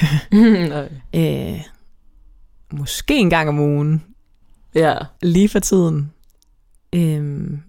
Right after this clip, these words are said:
Speaker 1: men det kan også gå længere imellem. Jeg tror, at jeg har, det jeg især mærker lige for tiden, det er i hvert fald meget en, men nok altid mærker.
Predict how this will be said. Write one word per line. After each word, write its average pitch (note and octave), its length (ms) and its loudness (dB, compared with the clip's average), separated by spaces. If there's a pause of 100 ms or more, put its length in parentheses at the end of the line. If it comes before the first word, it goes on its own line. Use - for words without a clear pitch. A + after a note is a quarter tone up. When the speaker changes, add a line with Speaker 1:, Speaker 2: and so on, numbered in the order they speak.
(100)
Speaker 1:
men D#3 280 -2
det C3 100 0
kan D3 100 0
også B2 160 -2
gå E3 80 0
længere D3 280 0
imellem. C#3+ 400 -2 (1500)
Jeg D#3+ 100 0
tror, - 380 0
at D3+ 360 -4 (280)
jeg D#3 120 -2
har, D3 480 -2 (1120)
det F#3+ 160 4
jeg F3+ 440 2 (840)
især E3 360 2
mærker C#3 280 -2
lige F#3 240 2
for - 120 -6
tiden, D#3 500 -4
det F3 100 -2
er E3 40 2
i D#3 40 0
hvert E3 300 -4
fald D#3 360 0 (160)
meget D3 600 0
en, C#3+ 360 -4 (320)
men C#3+ 140 -2
nok C#3 240 -2
altid C#3+ 380 -4
mærker. B2 420 -6